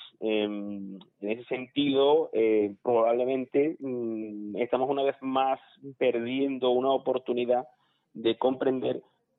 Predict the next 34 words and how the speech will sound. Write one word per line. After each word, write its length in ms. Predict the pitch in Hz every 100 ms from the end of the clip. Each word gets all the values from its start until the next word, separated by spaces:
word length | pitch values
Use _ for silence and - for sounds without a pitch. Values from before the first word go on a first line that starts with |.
| _
cómo, 680 | - 127 127 127 127 127 -
eh, 440 | 120 113 110 107
en 260 | 104 98 98
primer 240 | 107 110
lugar, 320 | 117 113 117
es, 120 | 104 - - -
eh, 300 | 107 104 98
no 100 | 117
solamente 300 | 147 127 113
estos 180 | 113 120
temas 220 | 120 104
son 120 | 117
de 60 | 104
gran 240 | 113 113
relevancia 480 | 113 110 120 117 117
por, 220 | 110 -
por 160 | - 101
la 60 |
urgencia 360 | 95 123 117 117
también 280 | 110 110 117
y 20 |
la 60 | 107
emergencia 420 | 101 117 113 110
que 60 |
conllevan, 460 | 113 120 123 113 113 - _ _ _ _ _ _ -
eh, 240 | 104 101
la 160 | 101 104
posibilidad 360 | 104 110 117
incluso 260 | 113 117 113
de 60 |
un 100 | 104
colapso, 520 | 107 107 - - 107 104
eh, 240 | 101 98 95
ecosocial, 500 | 107 104 107 120